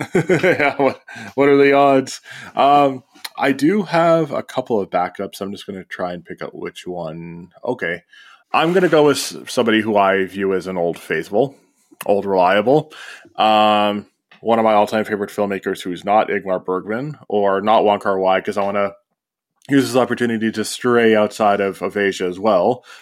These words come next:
Uh, my backup, backup option, uh, is gonna have to be something by Pedro Almodovar,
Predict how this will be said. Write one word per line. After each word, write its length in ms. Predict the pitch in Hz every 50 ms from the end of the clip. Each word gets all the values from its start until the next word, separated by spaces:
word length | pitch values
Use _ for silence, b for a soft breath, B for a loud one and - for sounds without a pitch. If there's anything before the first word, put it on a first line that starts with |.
| B B -
Uh, 360 | 98 95 90 87 87 85 82 - _ _ _
my 120 | 95 98 101
backup, 480 | - 113 120 127 127 - 127 117 -
backup 440 | - 98 101 101 - 107 98 95 -
option, 600 | - - 92 92 - - 110 107 113 131 139 139 B B B B B B B B _ -
uh, 300 | 98 104 107 107 107 107
is 100 | 110 110
gonna 160 | - 156 180
have 120 | 202 220 214
to 100 | - 165
be 160 | 180 180 165
something 320 | 170 - - - 180 165
by 160 | 151 135 123
Pedro 420 | - - 104 123 127 151 135 120 110
Almodovar, 520 | 104 113 135 139 104 92 90 85 85 -